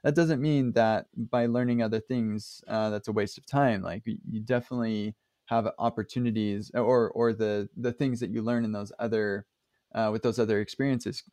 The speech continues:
can cross apply. Is that, has that been your experience?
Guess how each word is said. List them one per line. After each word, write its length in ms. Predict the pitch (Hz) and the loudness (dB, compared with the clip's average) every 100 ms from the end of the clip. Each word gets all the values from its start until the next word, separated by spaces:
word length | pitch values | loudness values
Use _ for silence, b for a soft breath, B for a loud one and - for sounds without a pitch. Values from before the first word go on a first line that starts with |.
| _ | _
can 320 | - 120 110 | -2 0 2
cross 360 | 107 117 101 - | 0 2 0 0
apply. 500 | 98 123 117 73 - | -2 0 0 0 -4
Is 140 | - 117 | -2 4
that, 200 | 139 - | 4 4
has 140 | 143 | 4
that 160 | 143 135 | 4 4
been 120 | 160 | 2
your 140 | 131 127 | 2 0
experience? 580 | - 131 147 156 - | -2 -2 -2 -2 -8